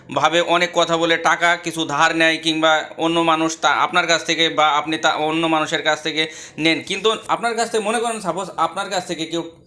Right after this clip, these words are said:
কোনো মালয়েশিয়ান টাকা ধার নিয়ে কাজের সাইডে আপনাকে দেয় না, কিন্তু আপনার প্রয়োজন তারপরও সে আপনাকে দেয় না,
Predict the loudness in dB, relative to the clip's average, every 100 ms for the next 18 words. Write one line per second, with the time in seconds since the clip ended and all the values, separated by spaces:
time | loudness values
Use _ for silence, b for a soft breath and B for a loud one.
0 | _ -4 -2 0 2 2 -2 -4 -2 -2
1 | 0 0 2 0 0 -2 -2 -2 -2 -4
2 | -4 -2 -4 B B -4 0 -2 -2 0
3 | 0 2 0 -2 -4 -4 -2 -4 -4 -2
4 | 0 0 -2 -2 -2 -6 -6 -4 -2 -4
5 | -6 -2 -2 -2